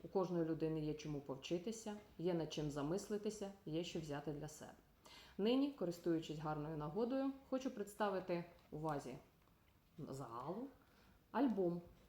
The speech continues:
виданий у Чернівцях у дві тисячі двадцять третьому році, який присвячений Ользі Кобилянській. Він називається «Я роджена на Буковині». З'явився він у ювілейний для письменниці рік,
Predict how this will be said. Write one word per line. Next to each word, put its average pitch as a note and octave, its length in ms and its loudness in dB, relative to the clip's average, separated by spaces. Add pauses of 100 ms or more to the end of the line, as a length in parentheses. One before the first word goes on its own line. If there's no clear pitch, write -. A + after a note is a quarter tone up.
(100)
виданий A#3 400 6
у F#3 80 4
Чернівцях F3 640 0 (120)
у F3+ 80 -4
дві E3 160 2
тисячі G#3+ 380 -2
двадцять E3 360 -2
третьому D#3+ 440 0
році, A3+ 280 0
який F3 200 0
присвячений F#3+ 720 0
Ользі E3 260 0
Кобилянській. D3+ 640 -6 (440)
Він C4+ 120 6
називається B3+ 540 4
«Я A#3 100 4
роджена A3 400 4
на G#3+ 100 6
Буковині». F3 640 0 (580)
З'явився A#3 500 6
він C4 220 4
у A#3 80 4
ювілейний A3 520 4
для D#3 120 2
письменниці D#3 680 -2
рік, B2+ 340 -6